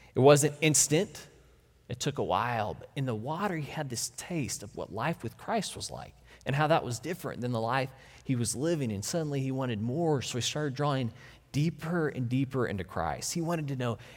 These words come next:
everything he could. He studied, he read his Bible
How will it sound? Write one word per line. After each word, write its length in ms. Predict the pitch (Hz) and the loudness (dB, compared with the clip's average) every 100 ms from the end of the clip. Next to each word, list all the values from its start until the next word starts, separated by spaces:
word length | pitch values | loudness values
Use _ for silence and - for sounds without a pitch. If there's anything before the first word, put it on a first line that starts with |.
| - - | -8 -2
everything 460 | 160 160 143 131 | 2 2 2 2
he 120 | 120 | 2
could. 320 | - - 113 90 | 0 -2 -2 0
He 100 | 123 | 0
studied, 480 | - 139 127 110 | 2 2 2 0
he 80 | 107 | 0
read 180 | 120 139 | 0 0
his 120 | 127 | 0
Bible 440 | 123 127 123 113 | 2 4 4 2